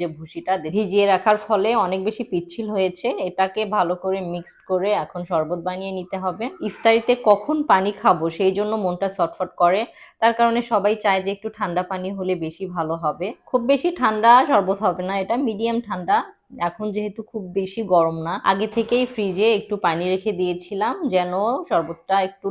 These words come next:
ঠান্ডা ঠান্ডা হয়, খেতে ভালো লাগে। সারিমও তার প্লেট সাজিয়ে নিয়ে আমাদের সাথে খাবে, সেই জন্য অপেক্ষা করছে। তো আজকে বলেছিলাম যে স্বাস্থ্যকর খাবার খাবো। এখানে দেখুন, আমরা নিয়েছি চিড়া, সাথে একটু কলা এবং খেজুর নিয়েছি এবং সেই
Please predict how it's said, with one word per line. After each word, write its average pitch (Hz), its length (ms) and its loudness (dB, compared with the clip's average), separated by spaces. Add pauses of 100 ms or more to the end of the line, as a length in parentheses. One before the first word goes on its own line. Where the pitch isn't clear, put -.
ঠান্ডা 165 300 -8
ঠান্ডা 185 340 -4
হয়, 202 220 -2
খেতে 180 220 -8 (100)
ভালো 156 160 -4 (100)
লাগে। 147 220 -8 (200)
সারিমও 208 400 4 (140)
তার 190 220 6
প্লেট 190 280 -2
সাজিয়ে 175 400 0
নিয়ে 190 220 -2
আমাদের 170 280 -2 (100)
সাথে 175 300 -6 (200)
খাবে, 165 240 -4 (100)
সেই 160 180 -4
জন্য 160 160 -6 (120)
অপেক্ষা 156 320 -10 (100)
করছে। 151 280 -10 (400)
তো - 40 -4 (100)
আজকে 226 200 0 (160)
বলেছিলাম 208 520 0
যে 226 120 -6
স্বাস্থ্যকর 196 460 -6 (120)
খাবার 170 260 0 (100)
খাবো। 160 220 -4 (120)
এখানে 190 220 -10 (100)
দেখুন, 214 280 -10 (100)
আমরা 180 180 -2 (100)
নিয়েছি 175 320 -8 (140)
চিড়া, 165 300 -2 (120)
সাথে 214 280 4 (160)
একটু - 200 -8 (140)
কলা 185 280 8 (160)
এবং 180 160 2 (160)
খেজুর 185 440 0
নিয়েছি 175 320 -6 (140)
এবং 180 140 -4 (140)
সেই 185 160 -2